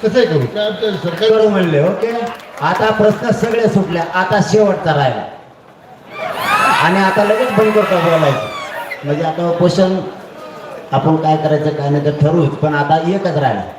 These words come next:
Speaker 2: विखे पाटील साहेब, आम्ही लय तिळ तिळ तडपतो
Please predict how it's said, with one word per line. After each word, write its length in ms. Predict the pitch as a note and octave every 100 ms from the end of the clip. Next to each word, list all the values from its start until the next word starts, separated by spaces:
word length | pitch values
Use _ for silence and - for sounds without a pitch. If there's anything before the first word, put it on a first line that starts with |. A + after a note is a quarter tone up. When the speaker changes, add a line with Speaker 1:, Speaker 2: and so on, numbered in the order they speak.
| - - - - -
Speaker 2:
विखे 280 | F#3 G#3
पाटील 300 | G#3+ G#3 G#3
साहेब, 240 | F3 F#3 F3
आम्ही 420 | E3 E3+ E3+ E3+ - - - - - - - - - - - -
लय 120 | D3+ E3+
तिळ 220 | - E3+ E3
तिळ 100 | E3 D#3+
तडपतो 500 | C#3 C3+ C3+ -